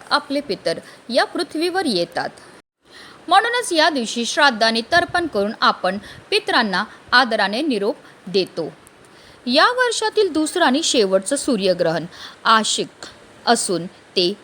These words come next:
एकवीस सप्टेंबरला रात्री अकरा वाजता सुरू होणार असून बावीस सप्टेंबरला पहाटे तीन वाजून चोवीस मिनिटापर्यंत असणारे हे सूर्यग्रहण भारतात दिसणार नसल्यामुळे सर्व पितरी अमावास्येला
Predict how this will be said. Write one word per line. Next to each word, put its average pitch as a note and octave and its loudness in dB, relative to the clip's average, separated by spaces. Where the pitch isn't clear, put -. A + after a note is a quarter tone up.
एकवीस F4 0
सप्टेंबरला E3+ 0
रात्री F#3+ 0
अकरा F#4+ 4
वाजता G#3+ 0
सुरू A#3+ 0
होणार G3+ 2
असून D#3+ -2
बावीस G#3 0
सप्टेंबरला F3 -2
पहाटे F3+ -2
तीन D#4+ -4
वाजून F3 -4
चोवीस F4+ 0
मिनिटापर्यंत F3 -2
असणारे E3+ -4
हे D#4+ 0
सूर्यग्रहण G#3 0
भारतात G#3 0
दिसणार F#3 -2
नसल्यामुळे G#3 2
सर्व E4 0
पितरी G#3 -6
अमावास्येला F3 -2